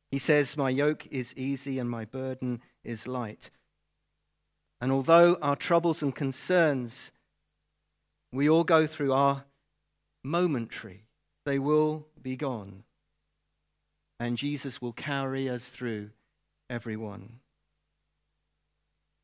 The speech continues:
Yes, Jesus is the maker of heaven and earth. He is the judge of all mankind.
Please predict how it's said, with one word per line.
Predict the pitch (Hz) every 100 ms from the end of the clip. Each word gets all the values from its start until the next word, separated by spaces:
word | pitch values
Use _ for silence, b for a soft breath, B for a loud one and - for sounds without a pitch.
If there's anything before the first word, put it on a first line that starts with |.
| _ -
Yes, | 123 -
Jesus | 160 165 165 147
is | 143
the | -
maker | 139 143 147 143
of | 127
heaven | 143 147
and | 151 135
earth. | 104 98 _ _ _ _ _ _ _
He | 143
is | 135
the | 143
judge | 131 160 165 160 160
of | 143
all | 160 165
mankind. | 151 151 143 135 120 110 110